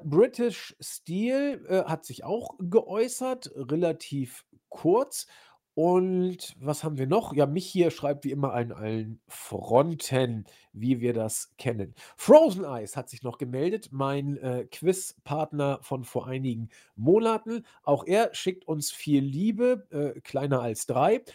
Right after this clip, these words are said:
und sagt, jeden Donnerstag, Freitag versüßt ihr mir den Arbeitsweg. Also er ist auch jemand, der uns relativ kurzfristig nach dem Erscheinen des Podcastes hört.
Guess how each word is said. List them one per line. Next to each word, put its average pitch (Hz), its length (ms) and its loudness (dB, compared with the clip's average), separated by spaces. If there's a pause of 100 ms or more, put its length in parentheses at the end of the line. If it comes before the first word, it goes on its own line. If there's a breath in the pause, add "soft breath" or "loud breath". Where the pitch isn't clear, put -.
(300 loud breath)
und 170 460 2
sagt, 143 460 -2
jeden 185 360 -4
Donnerstag, 151 560 2
Freitag 120 600 -6
versüßt 139 480 -4
ihr 147 100 -2
mir 120 140 -2
den 139 160 -2
Arbeitsweg. - 480 -6
Also 135 180 0
er 185 160 4
ist - 160 -6
auch 160 240 0
jemand, 151 320 -2
der 139 100 0
uns 143 160 -4
relativ 247 360 0
kurzfristig - 760 -4
nach 160 140 -4
dem 160 180 0
Erscheinen 131 500 -2 (400 loud breath)
des 120 140 0
Podcastes - 840 -2
hört. 135 240 4